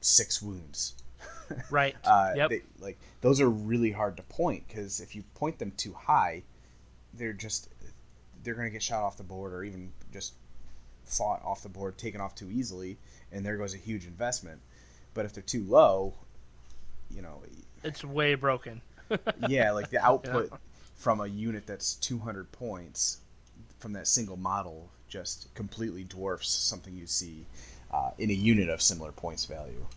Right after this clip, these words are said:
Speaker 2: Mm-hmm.
Speaker 1: Um, you know, is two oh five correct for Sigvald? I, outside of Lurid Haze, I think it's a big, it's a big question mark. In Lurid Haze, I really like him.
Speaker 2: Yeah.
Speaker 1: Um,
Speaker 2: S-,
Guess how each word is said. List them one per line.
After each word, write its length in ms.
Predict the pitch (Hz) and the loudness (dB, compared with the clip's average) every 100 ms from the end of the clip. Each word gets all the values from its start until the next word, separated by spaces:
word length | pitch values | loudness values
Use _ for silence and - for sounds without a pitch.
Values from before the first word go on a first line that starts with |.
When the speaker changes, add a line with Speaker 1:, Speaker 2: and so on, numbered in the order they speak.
| - - - - | -10 -18 -16 -8
Speaker 2:
Mm-hmm. 360 | 165 147 139 131 - - - - - - - - - | -6 -4 -6 -8 -12 -20 -18 -18 -16 -16 -14 -10 -4
Speaker 1:
Um, 300 | 85 80 80 - - - - - - - - | -2 -2 -6 -12 -16 -16 -16 -14 -14 -14 -14
you 140 | - 120 | 0 2
know, 160 | 107 - - | 2 0 0
is 160 | 123 | 2
two 180 | - 160 | 10 12
oh 60 | 139 | 12
five 260 | 135 120 | 10 6
correct 320 | - - 113 | 4 0 0
for 80 | - | -2
Sigvald? 580 | 131 143 139 139 147 143 - | 0 0 2 4 4 2 -8
I, 180 | - 117 - - - - - - - - | -4 -4 -6 -18 -20 -16 -14 -16 -12 4
outside 320 | 127 131 139 | 6 8 6
of 80 | 104 | 6
Lurid 240 | 107 104 | 4 2
Haze, 320 | 101 101 123 117 | 2 0 0 -2
I 60 | |
think 180 | 104 98 | -8 -10
it's 100 | 101 | -12
a 60 | 92 | -8
big, 300 | 98 92 - - - - - - | -6 -6 -8 -18 -16 -14 -16 -12
it's 140 | - 110 | -6 -6
a 40 | |
big 280 | 85 101 95 | -2 -4 -2
question 360 | - 117 - 123 | -2 -2 -2 -4
mark. 200 | 131 - | -4 -2
In 240 | 117 113 | 0 4
Lurid 260 | 123 127 139 | 6 4 4
Haze, 320 | 139 151 92 | 4 4 2
I 80 | 90 | -2
really 240 | 90 85 | -4 -4
like 240 | 80 78 | -6 -8
him. 160 | - 113 - - - - - | -8 -10 -12 -20 -20 -18 -12
Speaker 2:
Yeah. 220 | 156 135 113 - - - - - - - - | -4 -4 -6 -14 -20 -20 -20 -20 -20 -20 -16
Speaker 1:
Um, 80 | 82 76 73 | -14 -14 -10
Speaker 2:
S-, 180 | - | -8